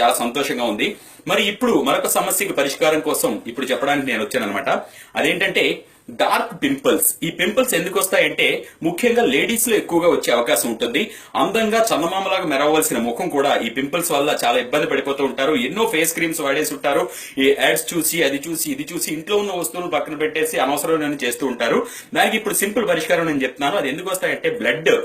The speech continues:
వేస్ట్ బ్లడ్ ఏదైతే ఉందో, అది ఫేస్ చాలా సెన్సిటివ్ గా ఉంటుంది కదా, ఇక్కడికి వచ్చి నల్ల డార్క్ మార్క్స్ లాగా తయారైపోయి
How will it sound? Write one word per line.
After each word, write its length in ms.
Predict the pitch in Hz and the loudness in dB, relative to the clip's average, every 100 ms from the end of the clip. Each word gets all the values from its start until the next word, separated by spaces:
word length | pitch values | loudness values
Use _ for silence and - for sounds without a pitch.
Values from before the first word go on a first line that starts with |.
| - - 117 | -6 -10 2
వేస్ట్ 300 | 180 233 - | 2 2 0
బ్లడ్ 280 | 175 190 | -2 2
ఏదైతే 300 | 151 160 165 | 2 2 2
ఉందో, 380 | 156 139 160 - | 2 2 4 2
అది 180 | 127 135 | 2 -2
ఫేస్ 420 | 127 160 190 - | -2 0 0 2
చాలా 200 | 139 147 | 2 2
సెన్సిటివ్ 440 | 165 143 139 170 160 | 2 2 0 -2 0
గా 80 | 147 | 0
ఉంటుంది 240 | 135 120 | 0 -2
కదా, 140 | 117 | 0
ఇక్కడికి 320 | 196 - 143 147 | 0 0 0 0
వచ్చి 220 | 143 - | -2 -2
నల్ల 180 | 139 156 | 0 0
డార్క్ 460 | 117 131 170 - | 0 0 0 -2
మార్క్స్ 360 | 127 135 - - | 0 2 2 0
లాగా 220 | 139 143 | 2 2
తయారైపోయి 760 | 131 127 139 131 131 131 240 | 2 2 2 2 0 0 0